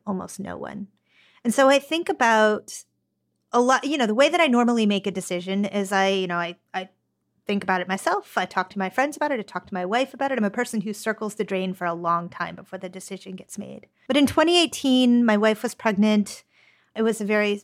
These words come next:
successful long-form journalist working for my dream magazine, writing long stories, and nobody was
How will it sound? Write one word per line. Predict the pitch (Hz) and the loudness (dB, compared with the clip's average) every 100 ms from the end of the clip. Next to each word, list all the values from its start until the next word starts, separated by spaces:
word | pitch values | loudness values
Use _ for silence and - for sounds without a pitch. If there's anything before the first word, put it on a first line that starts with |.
| _ - | _ -14
successful | 226 - 208 - 220 | -12 -4 -4 -4 -2
long-form | 208 202 208 202 | 0 -2 -2 -2
journalist | 196 202 202 202 185 - | 0 0 0 -2 -4 -4
working | 202 202 196 | -4 -2 -6
for | 190 196 | -2 -2
my | 190 | -2
dream | 190 202 196 190 | -2 -2 0 0
magazine, | 185 190 185 202 190 | -2 -2 -6 -4 -4
writing | 190 180 185 185 | -4 -4 -6 -6
long | 190 185 185 | -4 -4 -4
stories, | - 196 196 190 185 - | -8 -4 -2 -2 -4 -6
and | 190 190 | -4 -2
nobody | 202 202 196 | 0 0 -2
was | 190 | -4